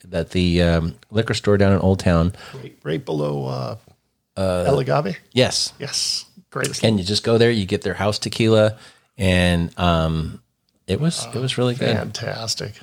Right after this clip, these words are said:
Speaker 1: Yeah, neat little stuff. People go, "Tequila? Like, this isn't cool today." I'm like, "No, no, no. This'll, this'll be good. Just open it up, let it breathe a little bit like a good wine, and then
Speaker 2: Oh,
Speaker 1: enjoy."
Speaker 2: yeah, I don't even call that a liquor store. I call it a tequila store. It, it's
Speaker 1: Yeah.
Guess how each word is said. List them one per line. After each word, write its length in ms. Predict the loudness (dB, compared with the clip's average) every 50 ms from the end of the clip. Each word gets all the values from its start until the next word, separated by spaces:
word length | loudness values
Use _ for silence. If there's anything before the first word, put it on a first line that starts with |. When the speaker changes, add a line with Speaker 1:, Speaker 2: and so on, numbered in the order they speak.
| -6 -2
Speaker 1:
Yeah, 240 | 0 0 0 0 -4 -6 -8 -6
neat 200 | -2 0 0 2
little 140 | 2 0 0
stuff. 360 | 0 2 2 2 2 2 0
People 280 | 0 0 0 2 0 -2
go, 300 | 0 0 -2 -2 -4 -6 -8 _ _ _ _
"Tequila? 640 | -8 -8 -8 -4 -2 0 2 4 4 2 2 0 -4 -6 -4
Like, 160 | -4 -4 -4 -6 -18 -20 -20 -20 -16 -16 -16 -6 -2
this 200 | 0 0 2 2
isn't 280 | 2 2 0 0 -2 -6
cool 260 | -2 2 2 2 2
today." 340 | 2 0 0 2 2 2 2
I'm 320 | 2 0 0 -2 -4 -4 -4 -4 -2
like, 160 | -2 0 2 4
"No, 160 | 4 4 4
no, 120 | 4 4 2 0
no. 60 | 0 -2
This'll, 260 | -4 -2 0 0 0
this'll 320 | 0 0 -2 0 0 2
be 100 | 2 2
good. 220 | 2 2 0 0 0
Just 160 | -2 -2 0
open 240 | 0 0 0 2 0
it 80 | 0
up, 220 | 0 0 -2 -2 -2
let 100 | -2 -2
it 60 | -2
breathe 200 | 0 0 0 2
a 20 | 2
little 140 | 2 2 4
bit 220 | 4 4 4 2 0
like 120 | -2 -4
a 60 | -4
good 160 | -4 -4 -2 2
wine, 420 | 2 4 4 4 4 2 2 0 0
and 120 | 2 4
then 340 | 4 4 4 4 2 2 -2 -4 _ -20 -10 -4
Speaker 2:
Oh, 160 | -4 -2 0
Speaker 1:
enjoy." 340 | 0 0 2 2 2 0 0
Speaker 2:
yeah, 100 | 0 0 2
I 100 | 2 4
don't 160 | 4 4 2
even 160 | 0 -2 -6
call 260 | -8 -6 -4 -4 -2 -2
that 120 | -2 -2 0
a 60 | 0
liquor 300 | -2 -2 -4 -6 -10 -12
store. 240 | -8 -6 -4 -4 -4
I 80 | -4
call 240 | -4 -4 -4 -2 -2
it 60 | -2
a 40 | -2
tequila 420 | -4 -4 -6 -6 -8 -8 -10 -10 -14
store. 320 | -12 -10 -10 -8 -10 -10 -10 -6
It, 220 | -2 -2 -2 -2 -4 -6
it's 320 | -8 -6 -6 -8 -10 -10 -6
Speaker 1:
Yeah. 240 | -2 0 0 0 -2